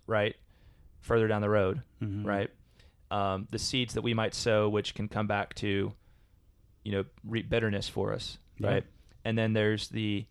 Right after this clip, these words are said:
Speaker 1: the things we give up to obtain some greater end, the good things we give up to obtain some greater end.
Speaker 2: Yes. And I, I mean, I've been convinced. I just taught an ethics class last
Speaker 1: Mm-hmm.
Speaker 2: year, and one of the thing, one of the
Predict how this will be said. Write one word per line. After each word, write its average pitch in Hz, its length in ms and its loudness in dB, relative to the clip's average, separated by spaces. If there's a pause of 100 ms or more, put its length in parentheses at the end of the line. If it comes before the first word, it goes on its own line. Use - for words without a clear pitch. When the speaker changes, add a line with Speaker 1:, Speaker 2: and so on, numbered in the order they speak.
(300)
Speaker 1:
the 117 80 0
things 131 340 0
we 120 100 0
give 110 220 0
up 107 260 2 (120)
to 107 120 0
obtain 107 320 -2
some 107 220 -2
greater 101 300 -2
end, 98 200 -2
the 104 40 -6
good 120 180 0
things 107 240 -2
we 101 80 -6
give 101 140 0
up 98 140 -2
to 95 80 -2
obtain 98 280 -4
some - 160 -8
greater 92 240 -4
end. 92 260 -8
Speaker 2:
Yes. 113 360 -2 (400)
And 160 120 4
I, 208 140 4
I 170 100 2
mean, 175 200 2
I've 160 180 2
been 156 120 4
convinced. 110 680 0
I 135 60 0
just 147 120 -6
taught 165 160 2
an 113 80 2
ethics 107 280 -2
class 104 380 -4
last 113 180 -2
Speaker 1:
Mm-hmm. 110 100 2
Speaker 2:
year, 107 100 2
and 104 80 -2
one 120 100 2
of 123 80 0
the - 60 -16
thing, 123 180 -2 (180)
one 135 100 0
of 123 60 -2
the 110 80 -4